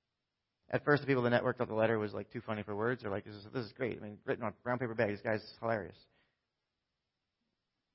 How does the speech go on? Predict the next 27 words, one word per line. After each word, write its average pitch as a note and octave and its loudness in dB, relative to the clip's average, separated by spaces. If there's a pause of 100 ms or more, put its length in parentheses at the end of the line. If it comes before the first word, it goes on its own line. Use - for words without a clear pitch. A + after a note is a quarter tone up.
(520)
But B2+ 2
the C3 4
manager, B2+ 2 (440)
though, A2 -2
continued C3+ 0
to A#2+ 2
think C3 0
about G2+ 0
it, - -2
and G#2+ -16
that - -6
following B2 2
Sunday C#3+ 0
night A2+ -2
at - -18
seven B2+ 4
o'clock C#3+ 0
sharp, - -6 (840)
the B2+ 0
network C3+ 4
interrupted D3+ 2
its C3+ -6
programming A2+ 0
to A2 -6
sound A#2+ -4
an A2+ -2 (120)
A A#2 4